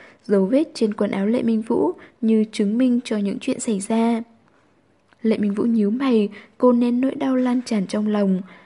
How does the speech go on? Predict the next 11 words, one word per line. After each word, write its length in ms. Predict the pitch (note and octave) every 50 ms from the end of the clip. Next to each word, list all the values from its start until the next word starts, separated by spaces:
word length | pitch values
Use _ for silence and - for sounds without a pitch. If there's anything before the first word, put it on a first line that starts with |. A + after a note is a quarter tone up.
| _ _
Anh 240 | - A3+ A3 G#3 A3
vuốt 200 | A3+ - D#4+ - -
ve 200 | - A#3 A3+ G#3+
gò 180 | G3+ G#3+ G3+ G3
má 240 | F3+ F3+ F#3 F#3+ F#3+ -
cô. 380 | - B3 B3 B3 B3 A#3+ A#3+ - - _ _ _ _ _ _ _ _ _ _ _ _ _ _ _ _ _ _ _ _ _ -
"Em 320 | - A#3 A3 G#3 G#3 G3
đừng 140 | G3 G3 F#3
nghĩ 100 | F#3+ F#3+
gì 220 | - - C4 A3+
hết, 260 | A3 A#3+ B3+ C#4 E4